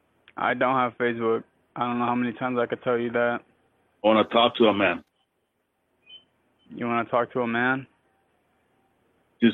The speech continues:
Speaker 2: guy's a big man.
Speaker 1: <laughs> I'm not too sure what you're saying.
Speaker 2: My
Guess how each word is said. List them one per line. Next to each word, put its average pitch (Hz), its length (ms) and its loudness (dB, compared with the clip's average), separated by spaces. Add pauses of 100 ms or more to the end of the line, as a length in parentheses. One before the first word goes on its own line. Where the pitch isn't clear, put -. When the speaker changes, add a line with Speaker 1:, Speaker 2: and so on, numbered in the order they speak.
Speaker 2:
guy's 120 240 4
a 104 40 2
big 123 260 2
man. 127 340 4 (2500)
Speaker 1:
<laughs> - 160 -6 (1600)
I'm 131 160 0
not 127 200 0
too 131 160 -4
sure 127 140 -2
what 113 140 -4
you're 113 180 -6
saying. 113 380 -6 (840)
Speaker 2:
My 90 180 2